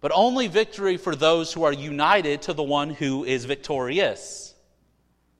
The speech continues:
That's an important thing to notice in these verses. We see human beings referred in three different ways in these verses. You saw it in verse fourteen here, right? They're called what? The children. Later,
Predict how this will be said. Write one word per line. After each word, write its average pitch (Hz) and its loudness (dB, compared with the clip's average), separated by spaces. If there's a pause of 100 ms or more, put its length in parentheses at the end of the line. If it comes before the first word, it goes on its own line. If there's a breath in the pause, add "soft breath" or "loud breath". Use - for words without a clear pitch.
(260)
That's 190 4
an 220 -2
important 196 0
thing 180 -2
to 160 -2
notice 196 2
in 151 -2
these 139 -4
verses. 135 -4 (680)
We 202 -4
see 220 -4
human 196 -6
beings 147 -6
referred 165 -2
in 139 -4
three 220 -4
different 185 -4
ways 165 -2
in 135 -8
these 127 -6
verses. 120 -4 (220 loud breath)
You 147 -4
saw 156 4
it 165 4
in 160 0
verse 147 0
fourteen 170 0
here, 131 -4
right? 127 2
They're 127 -4
called 131 0
what? 123 0 (220 loud breath)
The 135 -2
children. 120 -4 (1200)
Later, 151 2